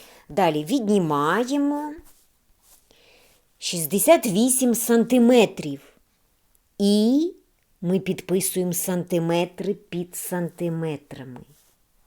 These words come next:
Ось ми тут позначили уявний собі нулик. І тут же і підписуємо шістдесят вісім сантиметрів. Так ви не заплутаєтесь. А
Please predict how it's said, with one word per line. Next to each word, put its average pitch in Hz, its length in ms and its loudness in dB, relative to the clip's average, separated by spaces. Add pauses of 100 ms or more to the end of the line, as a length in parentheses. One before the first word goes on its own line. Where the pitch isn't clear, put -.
(240)
Ось 143 320 -6
ми 143 140 -6
тут 143 260 -14
позначили 233 720 0
уявний 151 680 2
собі 151 360 -8
нулик. 143 560 -12 (300)
І 151 120 -6
тут 208 460 -4
же 233 180 0
і 151 220 -6
підписуємо 208 1120 -6 (400)
шістдесят 160 800 -10
вісім 156 460 -10
сантиметрів. 156 880 -14 (1500)
Так 175 220 -10
ви 175 80 -8
не 175 120 -6
заплутаєтесь. 151 1000 -16 (540)
А 185 240 -2